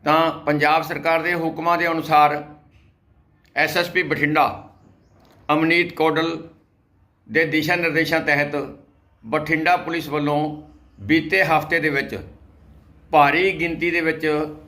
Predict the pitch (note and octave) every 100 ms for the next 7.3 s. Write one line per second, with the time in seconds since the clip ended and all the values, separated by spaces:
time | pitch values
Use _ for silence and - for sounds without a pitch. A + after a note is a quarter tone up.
0 | - - - - D3 D3 D#3 D3+ E3 E3
1 | C3+ C#3 D3 D#3 D#3 D3 D3+ - A#2 D3
2 | D3+ D#3 D3+ D3+ D3+ C#3 B2+ - - -
3 | _ - C3+ C#3 D3+ D3+ D3 D3 C#3+ D3
4 | D3 D3 C#3+ C#3 - D3+ C#3+ D3 D3 C#3+
5 | C3+ C3 G#2+ A2 A2 B2+ A2+ F#2 - -
6 | _ _ D3+ D#3+ F#3 E3+ E3+ E3+ F3 F3
7 | F3+ F#3 -